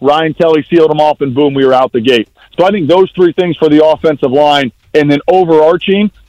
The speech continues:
we had the lead. We were up ten to nothing. That's something the Colts haven't played with really all year. And when you're leading throughout the game, you can dictate offensively what you do. You can throw on first down if you want. You can run on third down.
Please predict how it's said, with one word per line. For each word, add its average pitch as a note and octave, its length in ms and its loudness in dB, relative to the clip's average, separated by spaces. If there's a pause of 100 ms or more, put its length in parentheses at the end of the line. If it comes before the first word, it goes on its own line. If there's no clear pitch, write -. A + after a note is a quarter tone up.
(260)
we D3+ 140 2
had F3 220 0
the D3 80 0
lead. D#3+ 360 0 (420)
We G#3 160 2
were F#3 100 4
up G#3 180 0
ten F#3+ 220 -2
to E3 80 2
nothing. F#3 500 -4
That's F#3 220 -4
something F#3+ 260 -2
the E3 80 0
Colts F#3+ 280 -2
haven't F3+ 340 -2
played G3 220 0
with E3 180 -2
really E3 240 2
all E3+ 260 2
year. E3 300 0 (260)
And D#3+ 200 0
when D#3+ 180 2
you're D3+ 180 2
leading G3 460 2
throughout F#3 320 0
the D#3+ 100 -2
game, E3 520 0 (240)
you G3 180 2
can F3 160 0
dictate E3+ 420 0
offensively D3 520 -2
what C3+ 240 -2
you D3 60 -2
do. C3 100 0
You C#3 100 0
can C3+ 160 -2
throw E3+ 240 2
on E3+ 140 -2
first F3 260 -2
down E3+ 220 2
if C#3+ 60 -8
you D#3+ 100 2
want. E3 240 0 (160)
You D#3+ 120 -4
can B2+ 120 -2
run D#3 240 0
on D#3+ 160 -2
third E3 260 0
down. C#3+ 300 0